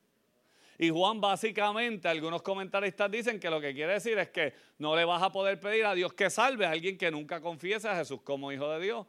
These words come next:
Por más que yo ore, voy a usar a Israel de ejemplo, Israel, sálvate. Si Israel nunca cree en Cristo, no se va a quedar a salvar. Pero ¿cómo yo sé quién se va a salvar o no? Yo no lo sé, eso no me toca a mí.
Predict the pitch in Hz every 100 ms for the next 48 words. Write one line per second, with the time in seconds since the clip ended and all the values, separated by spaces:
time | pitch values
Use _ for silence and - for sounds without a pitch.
0 | _ _ _ - 151 156 185 - 196 170
1 | 180 202 233 196 180 180 127 139 135 156
2 | 156 151 151 160 160 208 196 170 156 -
3 | - - 147 135 143 156 180 - 226 240
4 | 196 165 151 151 147 - 135 143 190 156
5 | 147 139 151 139 147 147 123 147 196 196
6 | 170 151 143 143 143 127 135 131 135 135
7 | 175 185 156 143 139 156 190 202 196 175
8 | 180 165 170 160 160 160 156 147 131 127
9 | 131 139 147 170 175 147 139 139 139 135
10 | 143 139